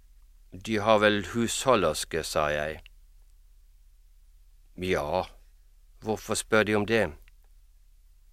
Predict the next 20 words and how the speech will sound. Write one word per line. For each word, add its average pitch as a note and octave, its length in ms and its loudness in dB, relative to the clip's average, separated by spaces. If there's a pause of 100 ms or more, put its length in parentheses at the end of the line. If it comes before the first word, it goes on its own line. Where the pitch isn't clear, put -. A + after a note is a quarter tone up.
(680)
"Jeg B2 160 -6
forsøker A#2 480 2
bare G#2+ 300 6
å - 40 -6
forestille G#2 540 -2
meg G2+ 160 4
en F#2+ 100 -2
dommers G2 480 0
pensjonisttilværelse." F#2+ 1600 -2 (2250)
Og G2 400 2
den G#2 180 4
er G2 140 6
ikke G2 160 -2
mye F2+ 200 2
å F2+ 60 -2
skryte E2+ 420 -4
av. D2+ 280 -4 (1400)
Uvirksomheten, A#2 1500 2
vet F2 260 -4
De. D#2+ 180 -6